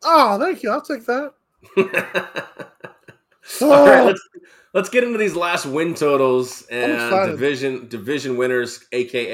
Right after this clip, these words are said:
Speaker 2: A playoff teams. Uh, this is gonna be fun. I remember we did this last year. I actually still have, um, I still have my thing from last year
Speaker 1: Huh.
Speaker 2: as, as far as, uh,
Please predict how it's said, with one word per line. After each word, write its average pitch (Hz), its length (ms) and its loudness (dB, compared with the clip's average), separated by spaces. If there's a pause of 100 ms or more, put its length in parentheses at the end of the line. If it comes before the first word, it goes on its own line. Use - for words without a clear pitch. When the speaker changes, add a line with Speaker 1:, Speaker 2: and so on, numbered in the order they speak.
Speaker 2:
A - 80 -18
playoff 113 540 -8
teams. 95 420 -12 (440)
Uh, 123 140 -2
this 156 100 -4
is - 40 -10
gonna 190 100 -2
be 165 80 -2
fun. 156 360 -2
I 110 40 -2
remember 143 240 -4
we 143 120 -6
did 127 180 -4
this 120 160 -6
last 117 300 -6
year. 110 100 -6
I 110 80 -4
actually 143 240 -8
still 123 240 -8
have, 104 540 -10 (840)
um, 104 800 -4
I 110 60 -8
still 120 200 -6
have 117 300 -6
my 104 180 -8
thing 107 220 -10
from 101 160 -16
last 101 380 -10
year 107 280 -6
Speaker 1:
Huh. 294 260 -2
Speaker 2:
as, 95 220 -16 (420)
as 98 140 -14
far 101 320 -8
as, 98 280 -10
uh, 95 240 -8